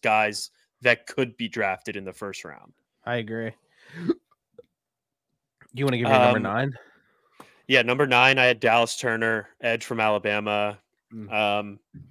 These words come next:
Speaker 1: I think the film speaks for itself for this guy. He's probably the best edge rusher in the, in the draft. Um, a little bit s-, probably a little smaller than some of, like,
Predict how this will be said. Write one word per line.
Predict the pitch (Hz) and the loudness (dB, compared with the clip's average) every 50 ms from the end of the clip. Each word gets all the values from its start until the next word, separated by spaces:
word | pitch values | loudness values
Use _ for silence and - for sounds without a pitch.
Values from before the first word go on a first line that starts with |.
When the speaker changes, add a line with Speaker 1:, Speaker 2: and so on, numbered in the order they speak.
| _ _ | _ _
Speaker 1:
I | - 110 | -8 -4
think | - 131 120 - | -2 -2 -2 -2
the | 120 | -4
film | - - 120 110 110 110 104 | -4 -2 0 0 0 -2 -4
speaks | - - - 104 98 - | -6 -8 -6 -8 -8 -6
for | - 107 | -8 -8
itself | 101 - - 107 101 98 | -8 -8 -6 -6 -8 -8
for | - 113 | -8 -10
this | 98 107 101 - | -8 -8 -6 -4
guy. | - 110 101 104 104 101 | -2 0 2 2 2 0
He's | 101 104 - | -2 -4 -6
probably | - 107 101 104 104 | -6 -4 -4 -4 -6
the | 101 95 | -6 -4
best | - 101 98 - - | -4 -4 -4 -4 -6
edge | 98 95 95 - | -6 -6 -6 -6
rusher | 107 98 - - 113 98 | -6 -6 -6 -6 -6 -8
in | 95 95 | -8 -8
the, | 98 95 87 - _ - - - - _ _ _ _ _ - 107 - | -10 -12 -12 -14 _ -20 -20 -20 -20 _ _ _ _ _ -16 -10 -8
in | 117 110 | -6 -6
the | 101 95 | -6 -4
draft. | - 113 110 104 104 104 101 95 - - - - _ _ _ - | -2 2 4 6 6 6 4 2 0 -8 -20 -20 _ _ _ -4
Um, | 117 104 101 101 95 95 95 95 - _ _ _ _ _ _ _ _ _ _ _ _ _ _ _ _ _ _ 135 | -2 0 0 0 -2 -4 -8 -12 -18 _ _ _ _ _ _ _ _ _ _ _ _ _ _ _ _ _ _ 0
a | |
little | 123 127 135 147 147 | 4 6 6 8 8
bit | 156 151 - | 8 6 6
s-, | - - - - - - _ _ _ _ _ _ _ _ | 4 2 2 2 -2 -4 _ _ _ _ _ _ _ _
probably | - - 135 131 156 151 | 0 2 4 6 6 4
a | 135 | 4
little | 139 143 135 | 4 2 2
smaller | - - - 131 117 107 107 110 117 123 127 131 135 - _ _ _ _ _ _ _ _ _ _ _ _ _ _ _ _ _ 135 | 0 -2 -2 0 2 2 4 4 4 4 4 2 -2 -8 _ _ _ _ _ _ _ _ _ _ _ _ _ _ _ _ _ -8
than | 131 127 120 | -6 -4 -4
some | - - 127 120 117 | -4 -4 -2 -2 -2
of, | 110 110 | -2 0
like, | 120 113 110 - | 2 0 0 0